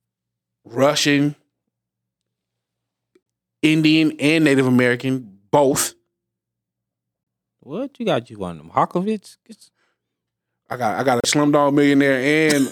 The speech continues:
Speaker 1: a Pocahontas.
Speaker 2: <laughs> That's wild.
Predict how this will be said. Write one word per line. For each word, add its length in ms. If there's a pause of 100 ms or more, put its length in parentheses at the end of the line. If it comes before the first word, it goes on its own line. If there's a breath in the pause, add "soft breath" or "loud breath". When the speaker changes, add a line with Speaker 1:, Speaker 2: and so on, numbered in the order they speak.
Speaker 1:
a 60
Pocahontas. 680 (1120)
Speaker 2:
<laughs> 1200
That's 240
wild. 500